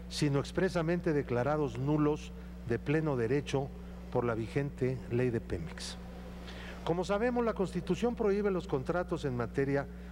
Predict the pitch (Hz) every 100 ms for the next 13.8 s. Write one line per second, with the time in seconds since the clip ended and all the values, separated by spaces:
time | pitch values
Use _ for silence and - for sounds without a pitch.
0 | - - 135 143 151 165 160 185 214 131
1 | - - - - - - - 151 185 214
2 | - 190 165 185 185 180 180 - - -
3 | - 151 208 233 240 - 160 170 226 214
4 | 165 - 190 196 175 - 170 165 202 214
5 | - 110 - - - - - - 135 143
6 | 180 185 185 156 - 170 180 175 165 147
7 | 135 160 165 170 147 127 127 - 123 147
8 | 151 147 143 - - - - 131 127 -
9 | 123 - 120 143 143 143 147 135 180 175
10 | - 104 - - - - - - - -
11 | 156 208 226 240 208 175 147 180 196 208
12 | 160 147 139 175 185 143 170 156 139 123
13 | 175 170 165 139 131 127 120